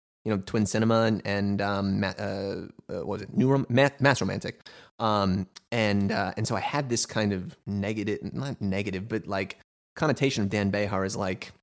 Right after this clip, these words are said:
I, I just misunderstood him. I thought he was something else. Um,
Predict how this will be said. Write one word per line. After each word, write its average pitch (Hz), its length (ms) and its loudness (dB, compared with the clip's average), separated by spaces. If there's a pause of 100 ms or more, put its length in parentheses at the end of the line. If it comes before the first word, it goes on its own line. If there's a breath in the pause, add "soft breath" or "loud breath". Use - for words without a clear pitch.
(280)
I, 113 200 -2
I 123 60 -2
just 117 140 -2
misunderstood 117 540 4
him. 85 100 -4
I 95 60 -2
thought 117 220 2
he 110 80 0
was 92 80 -2
something 98 400 -2
else. - 340 -4 (380 loud breath)
Um, 92 340 0